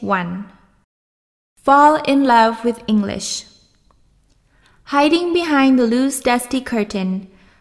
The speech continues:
a teenager packed up his overcoat into the suitcase. He planned to leave home at dusk, though there was thunder and lightning outdoors. He had got to do this because he was tired of his parents nagging about his English study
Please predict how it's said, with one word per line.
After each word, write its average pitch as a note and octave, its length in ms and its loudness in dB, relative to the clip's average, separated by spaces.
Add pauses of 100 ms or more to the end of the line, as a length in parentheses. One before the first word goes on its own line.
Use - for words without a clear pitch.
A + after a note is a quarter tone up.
a A#3 80 -4
teenager D4+ 640 0
packed B3 380 -4
up A#3 180 -2
his B3+ 220 -6
overcoat A#3 640 0
into A3 280 0
the A3+ 120 -2
suitcase. - 760 -8 (600)
He C4 140 -4
planned D4+ 340 0
to E4+ 80 2
leave D#4 220 2
home D4 240 0
at B3+ 200 -4
dusk, - 400 -2 (340)
though A#3+ 120 2
there A#3 160 2
was A3+ 200 -2
thunder D4 420 2
and A3+ 200 2
lightning A#3 420 0
outdoors. G#3 760 -4 (640)
He - 140 -6
had C#4 240 0
got C#4 260 0
to C4+ 100 -2
do C#4+ 220 2
this G#3 340 -2
because G#3+ 420 -4
he A#3 100 -6
was A3+ 200 0
tired C4 440 0
of B3 100 -2
his A#3 160 -6
parents A#3+ 480 -4
nagging G#3+ 440 0
about G#3 300 0
his A3 220 -4
English A3 340 0
study F3+ 540 -6